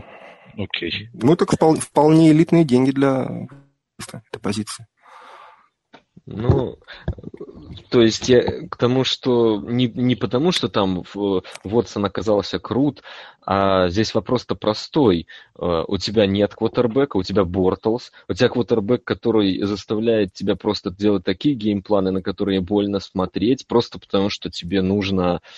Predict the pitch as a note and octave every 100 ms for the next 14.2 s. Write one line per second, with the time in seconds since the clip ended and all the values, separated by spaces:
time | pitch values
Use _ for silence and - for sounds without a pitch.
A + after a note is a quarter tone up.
0 | - - - A#2 G2 A2+ G#2 F2+ - F#2
1 | - F2+ - F2+ E2+ D#2+ - - E2 D#2+
2 | - - F#2 - - F2 F2 - - -
3 | - - - - C3+ D#3+ E3 C#3+ _ -
4 | G#2+ A2+ G#2+ F#2 - A2 G2+ G2 - G2+
5 | - F2+ F2 G2 A#2 D#3+ - - A#2+ -
6 | _ C#3+ C#3+ C#3+ C#3+ C3 - - F3+ F#3
7 | - E3 E3 - A#2 B2+ G#2+ - G#2+ F#2
8 | G2+ - A#2 D3+ D#3 A2+ - A#2 G2 A2+
9 | G#2 G2+ G2 G2+ - F#2 F#2 F2+ F2 F2+
10 | F2 - - - - A2 G2 G2+ G#2+ D3+
11 | C3 A#2 B2+ C#3 G#2+ G2 G#2+ G#2 G2 F#2+
12 | F#2+ G2+ G2 G2 F2+ A2 C#3 B2+ G2 F#2
13 | - - - _ _ F2+ F2+ F#2+ F2+ F2+
14 | E2+